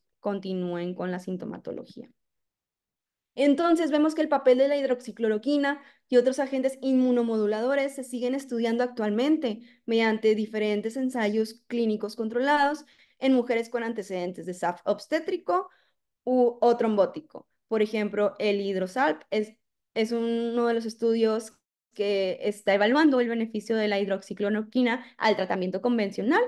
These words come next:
en el saf obstétrico. También el hibiscus es,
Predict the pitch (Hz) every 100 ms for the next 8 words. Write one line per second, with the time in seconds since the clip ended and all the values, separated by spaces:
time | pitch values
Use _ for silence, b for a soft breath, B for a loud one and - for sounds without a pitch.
0 | - 202 185 180 175 180 180 - - 247
1 | 214 - 185 b b b _ - 240 247
2 | 247 247 240 240 302 320 - 247 254 254
3 | - 233 233 226 226